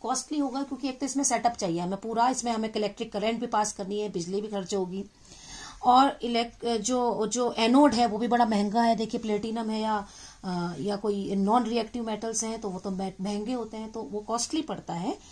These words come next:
लेकिन इसका फायदा क्या होगा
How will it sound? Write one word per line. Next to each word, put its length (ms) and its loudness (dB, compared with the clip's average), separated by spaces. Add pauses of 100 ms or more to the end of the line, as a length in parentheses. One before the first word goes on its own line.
(240)
लेकिन 440 0 (460)
इसका 260 2
फायदा 460 4
क्या 180 2
होगा 360 2